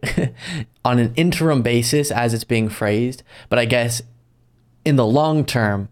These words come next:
Jim Jordan is Trump's guy. As he wrote on Truth Social, Congressman Jim Jordan has been a star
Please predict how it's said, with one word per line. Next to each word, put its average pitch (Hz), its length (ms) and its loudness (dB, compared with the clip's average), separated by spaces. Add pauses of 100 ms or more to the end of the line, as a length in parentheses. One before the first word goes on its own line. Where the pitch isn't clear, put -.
Jim 113 260 2
Jordan 104 380 0
is 98 360 -2 (280)
Trump's - 380 -6
guy. 62 380 -2
As 110 240 2
he 110 120 -8
wrote 110 220 0
on 107 180 -2
Truth 107 260 -4
Social, 123 520 0 (260)
Congressman 151 680 0
Jim 117 240 2
Jordan 117 320 2
has 110 200 -2
been 107 220 -2
a 101 160 0
star 143 580 0